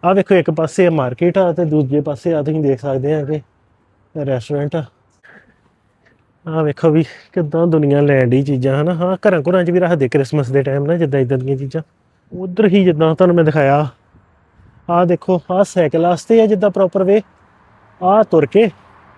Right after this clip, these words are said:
ਆਹ ਪਰੇ ਰੋਡ ਚੱਲਣ ਡਈ ਆ ਤੇ ਨਾਲ ਹੀ ਪਰਲੀ ਸਾਈਡ ਆ ਤੁਹਾਨੂੰ ਦਿਖਾਉਣਾ। ਆਹ ਦੇਖੋ ਟ੍ਰੈਮਾਂ ਚੱਲਣ ਡਈਆਂ। ਮੇਰਾ ਇਰਾਦਾ ਬਣ ਡਿਆ ਕਿ ਮੈਂ ਨਾ ਤੁਹਾਨੂੰ ਟ੍ਰੈਮ 'ਤੇ ਚੜ੍ਹ ਕੇ ਵੀ ਵਿਖਾਲਾਂ ਇਸੇ ਵਲੌਗ ਦੇ ਵਿੱਚ ਨਾ।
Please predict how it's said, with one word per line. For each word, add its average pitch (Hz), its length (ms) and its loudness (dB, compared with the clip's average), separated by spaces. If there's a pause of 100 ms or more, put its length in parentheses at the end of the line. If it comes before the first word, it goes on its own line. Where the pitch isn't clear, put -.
(400)
ਆਹ 208 120 6
ਪਰੇ 208 240 4
ਰੋਡ 160 220 6
ਚੱਲਣ 185 300 4
ਡਈ 202 140 4
ਆ 208 80 6
ਤੇ 185 100 4
ਨਾਲ 170 320 4
ਹੀ 196 60 4
ਪਰਲੀ 160 320 2
ਸਾਈਡ 165 240 4
ਆ 165 120 4
ਤੁਹਾਨੂੰ 175 240 4
ਦਿਖਾਉਣਾ। 156 360 2 (680)
ਆਹ 165 140 4
ਦੇਖੋ 160 220 2
ਟ੍ਰੈਮਾਂ 143 360 4
ਚੱਲਣ 131 280 4
ਡਈਆਂ। 135 240 2 (1300)
ਮੇਰਾ 226 180 4
ਇਰਾਦਾ 226 280 4
ਬਣ 247 220 4
ਡਿਆ 208 180 4
ਕਿ 262 100 2
ਮੈਂ 208 260 6
ਨਾ 226 100 6
ਤੁਹਾਨੂੰ 247 280 4
ਟ੍ਰੈਮ 170 420 2
'ਤੇ 180 140 2
ਚੜ੍ਹ 170 200 2
ਕੇ 233 120 2
ਵੀ 214 120 4
ਵਿਖਾਲਾਂ 156 380 2
ਇਸੇ 151 240 2
ਵਲੌਗ 160 300 4
ਦੇ 135 160 2
ਵਿੱਚ 170 240 0
ਨਾ। 208 120 2